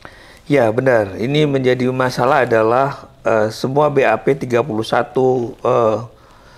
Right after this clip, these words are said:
Agustus dan satu September dua ribu enam belas itu satu benang.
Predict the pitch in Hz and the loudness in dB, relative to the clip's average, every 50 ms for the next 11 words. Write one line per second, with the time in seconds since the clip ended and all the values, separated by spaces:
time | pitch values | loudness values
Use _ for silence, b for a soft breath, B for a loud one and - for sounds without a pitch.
0 | b b b b - - - - - 117 120 123 135 151 151 - - 156 139 - | b b b b -20 -20 -14 -6 -2 -2 -2 0 0 0 0 0 -2 -2 -2 0
1 | - 131 123 123 - 127 117 - 123 - - 123 - - 135 135 131 123 120 - | 0 -2 -2 0 -2 -4 -4 -4 -4 -4 -4 -4 -2 -2 -4 -2 0 -2 -2 0
2 | - 120 123 117 117 120 120 120 120 117 113 113 117 120 - - 117 147 151 143 | 0 0 0 0 0 -2 -4 -2 -2 -2 -2 -2 -2 -4 -2 -6 -4 -2 0 0
3 | 143 131 - - - - - - 131 123 135 135 135 131 123 104 87 87 | 0 -2 -6 -10 -16 -10 -6 -6 -4 -4 -2 -2 -2 -2 -2 -4 -6 -8